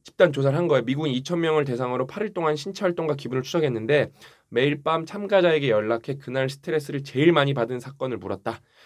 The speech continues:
참가자들은 활동이 많았던 날에는 직장에서 겪은 갈등이나 아픈 자녀를 돌보는 일 같은 일이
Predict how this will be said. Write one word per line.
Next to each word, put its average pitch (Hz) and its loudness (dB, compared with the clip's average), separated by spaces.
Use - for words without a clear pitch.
참가자들은 143 0
활동이 190 0
많았던 113 0
날에는 110 -4
직장에서 147 0
겪은 117 -8
갈등이나 120 0
아픈 117 0
자녀를 120 -4
돌보는 117 0
일 127 -4
같은 127 -6
일이 135 0